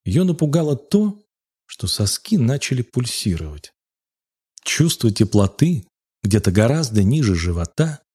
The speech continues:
охватило её. Это было непривычно.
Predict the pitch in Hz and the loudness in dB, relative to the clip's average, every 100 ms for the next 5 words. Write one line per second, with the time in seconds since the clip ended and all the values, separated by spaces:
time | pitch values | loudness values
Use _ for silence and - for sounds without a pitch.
0 | _ _ _ _ 110 - 165 - 90 78 | _ _ _ _ -4 -2 -2 0 -2 -2
1 | 76 73 71 73 _ _ _ _ _ _ | -6 -8 -10 -16 _ _ _ _ _ _
2 | _ _ _ - 113 151 190 151 120 135 | _ _ _ 0 0 2 2 2 2 2
3 | 160 170 139 110 104 123 156 139 85 - | -2 -4 0 2 2 2 2 0 0 -2
4 | - 87 | -8 -8